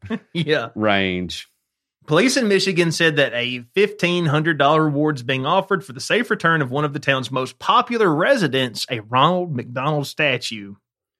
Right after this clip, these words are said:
Speaker 1: The Woodhaven Police Department said the statue, which was seated on a bench beside the McDonald's in town, was taken at some point Friday night or early Saturday morning.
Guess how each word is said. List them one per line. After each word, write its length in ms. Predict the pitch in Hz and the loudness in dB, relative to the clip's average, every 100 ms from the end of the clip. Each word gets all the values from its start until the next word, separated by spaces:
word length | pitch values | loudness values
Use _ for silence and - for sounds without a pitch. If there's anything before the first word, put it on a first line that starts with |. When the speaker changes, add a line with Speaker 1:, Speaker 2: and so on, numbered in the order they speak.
| - | -4
Speaker 1:
The 140 | 131 | -2
Woodhaven 600 | 131 220 226 185 185 185 | 2 2 2 2 2 0
Police 300 | 160 160 151 | 0 0 0
Department 640 | 151 147 143 143 135 131 - | 0 0 0 -2 -8 -8 -8
said 320 | 147 147 127 | 0 0 0
the 80 | 117 | -4
statue, 640 | 139 139 120 120 120 120 - _ _ _ | -2 -2 -2 -8 -8 -10 -12 _ _ _
which 160 | 135 139 | -2 -2
was 180 | 127 | -2
seated 260 | - 233 247 | 0 0 0
on 120 | 202 | 2
a 80 | 233 | 0
bench 480 | 196 143 135 139 - | 0 -2 -2 -4 -10
beside 340 | 131 151 143 | -4 0 2
the 200 | 139 131 131 | 2 -4 -6
McDonald's 580 | 135 127 135 156 151 143 | -10 -2 -2 -2 -2 -2
in 140 | 180 | -2
town, 400 | 175 117 117 117 | -2 -4 -4 -6
was 140 | 117 | -8
taken 400 | - 165 185 185 | 0 0 2 0
at 100 | 123 | 0
some 220 | - 233 254 | 0 0 0
point 300 | - 135 - | -2 -2 -2
Friday 280 | 135 185 | 0 0
night 280 | 156 127 123 | 0 0 2
or 120 | 135 127 | 0 4
early 260 | 127 135 | 4 4
Saturday 400 | 143 120 117 127 | 0 -2 0 0
morning. 460 | 127 185 151 113 | 0 0 0 -2